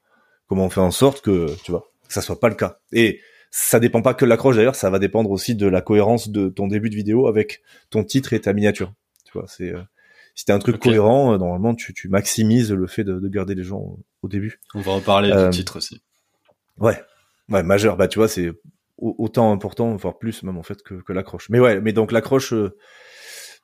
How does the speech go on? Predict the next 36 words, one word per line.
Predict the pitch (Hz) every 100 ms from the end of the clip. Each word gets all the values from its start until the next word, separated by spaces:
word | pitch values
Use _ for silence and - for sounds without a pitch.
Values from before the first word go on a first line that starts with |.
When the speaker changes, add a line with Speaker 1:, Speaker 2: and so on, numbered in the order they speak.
| -
Speaker 1:
méga | 120 135 139
majeur, | 131 120 110 120 139 107
euh, | 95 95 92 90 92
enfin, | - 87
nous, | 101
c'est | 120 98
vraiment, | 85 90 110 95
euh, | 82 82 87 _ _ _ _ _ _
je, | - 101
je | -
vais | 101
pas | 101
dire | 107
que | -
c'est | -
la | 98
partie | - - -
sur | -
laquelle | 98 101 98
on |
passe | 90 92
le | 90
plus | -
de | 95
temps, | 92 92
ça | -
serait | 87 90
exagéré. | 90 90 90 104 127 - - - -
Mais | 110
en |
tout | -
cas, | 143
c'est | 139 110
la | 104
partie, | 110 - - 143 165 _ _ _ _ _ -
euh, | 101 98 95 95